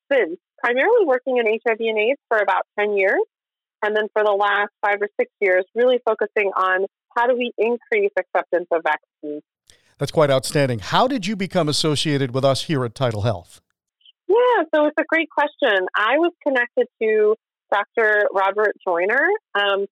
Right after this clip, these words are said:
Speaker 1: through some other work that we were doing 'cause we were very interested in really working and with some populations on the Eastern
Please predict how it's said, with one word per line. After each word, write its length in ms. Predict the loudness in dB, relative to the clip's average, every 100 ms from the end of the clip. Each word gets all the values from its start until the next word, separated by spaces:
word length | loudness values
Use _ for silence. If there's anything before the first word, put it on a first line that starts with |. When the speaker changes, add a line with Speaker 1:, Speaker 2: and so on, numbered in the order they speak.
| _
Speaker 1:
through 340 | 0 2 0 -2
some 100 | -2
other 220 | 0 0 0
work 200 | -2 0
that 100 | -2
we 140 | 2
were 160 | 0 0 0
doing 400 | 2 2 0 -2
'cause 120 | -2
we 120 | 0
were 160 | 2 2
very 260 | 2 2 0
interested 720 | -2 -2 -4 -2 0 0 0 0
in 300 | 0 0 -2 _ _ -10
really 340 | -2 0 0 0
working 600 | 0 0 0 2 2 0 -2
and 500 | 0 0 0 -2 -2
with 160 | -4 -2
some 100 | -4
populations 640 | -2 -2 2 2 2 -2 0
on 140 | 0
the 80 | 0 -2
Eastern 380 | -6 -2 -2